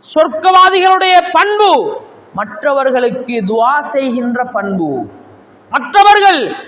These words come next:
நல்லாக இருக்க வேண்டும், "யா அல்லாஹ், என்னுடைய சகோதரனை நீ நல்லாக வாழச் செய்துவிடு" என்ற துஆ செய்கின்ற பழக்கம் ஒரு மூமினுடைய பழக்கம். இவர்களுக்குத்தான் அல்லாஹ்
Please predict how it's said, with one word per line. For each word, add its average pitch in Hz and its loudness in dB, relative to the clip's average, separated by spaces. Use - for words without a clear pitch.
நல்லாக 339 2
இருக்க 339 0
வேண்டும், 359 2
"யா 285 2
அல்லாஹ், 359 4
என்னுடைய 349 2
சகோதரனை 370 4
நீ 254 -4
நல்லாக 311 2
வாழச் 285 2
செய்துவிடு" 277 -4
என்ற 247 0
துஆ 330 4
செய்கின்ற 359 0
பழக்கம் 339 2
ஒரு 202 -4
மூமினுடைய 277 -2
பழக்கம். 214 -4
இவர்களுக்குத்தான் 285 -2
அல்லாஹ் 269 4